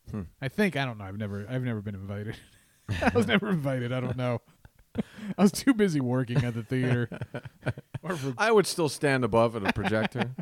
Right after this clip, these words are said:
Speaker 2: <laughs> I would still hit them with the light.
Speaker 1: <clears throat> Mm. Man.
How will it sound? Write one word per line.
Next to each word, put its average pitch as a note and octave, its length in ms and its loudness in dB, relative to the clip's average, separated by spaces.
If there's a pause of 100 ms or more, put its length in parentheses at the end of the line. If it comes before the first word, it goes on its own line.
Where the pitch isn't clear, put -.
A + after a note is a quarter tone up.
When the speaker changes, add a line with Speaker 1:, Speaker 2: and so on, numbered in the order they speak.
(120)
Speaker 2:
<laughs> - 260 -10
I G#4 60 2
would F#4+ 100 6
still B3+ 180 8
hit G#3 120 4
them F#3+ 160 2
with E3 160 2
the B2 80 -8
light. D3 340 -2 (260)
Speaker 1:
<clears throat> - 240 -16
Mm. F2 280 -4 (1200)
Man. F2 420 -2